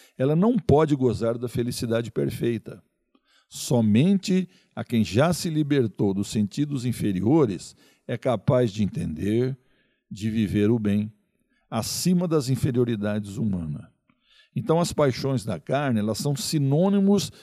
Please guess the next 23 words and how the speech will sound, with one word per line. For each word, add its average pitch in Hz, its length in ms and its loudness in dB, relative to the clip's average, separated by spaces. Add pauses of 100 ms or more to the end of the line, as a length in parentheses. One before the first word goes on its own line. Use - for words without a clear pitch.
(160)
de 120 160 0
descidas 156 960 0 (120)
para 120 220 0
as - 160 -6
trevas. 135 640 -2 (300)
Só 226 240 0
que 104 160 0
nelas 104 520 4 (260)
está - 280 2
o 139 220 8
anseio 147 720 6
de 113 120 2
procurar 123 800 2 (500)
a 127 120 2
luz, 127 600 4 (160)
ou 135 200 4
seja, 104 400 0
aumentar 135 600 0
a 127 80 2
nossa 101 300 0
luz. 80 460 -8 (500)
A 117 80 -4
alma, 123 540 4